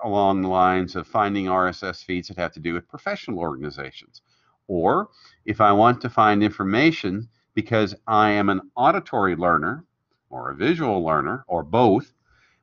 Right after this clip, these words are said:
I might wanna find something that has more recordings, more videos that I can R S S to. And it's, R S S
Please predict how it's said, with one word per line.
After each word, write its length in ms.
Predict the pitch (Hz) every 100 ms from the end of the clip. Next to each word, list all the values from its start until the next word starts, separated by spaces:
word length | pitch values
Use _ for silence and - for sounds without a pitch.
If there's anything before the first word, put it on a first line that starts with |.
| _ -
I 80 | 131
might 180 | 175
wanna 200 | 170 160
find 300 | 127 139 131
something 300 | 120 131 135
that 100 | 127
has 400 | 117 123 123 117
more 480 | 120 120 120 120 117 _ _ _ _ _ _
recordings, 800 | 98 107 - 151 147 82 64 -
more 480 | 87 101 110 107 107 _ 104 95
videos 720 | 151 143 110 67 - - _ _ _ _
that 160 | 101 101
I 320 | 98 98 92 - _
can 360 | 98 87 85 - -
R 240 | 85 78
S 200 | 73 -
S 240 | 73 -
to. 180 | - - 55 _ _ _ _ _ _ _
And 180 | - 160
it's, 220 | 151 - _
R 180 | 160 208
S 200 | 196 -
S 260 | 175 165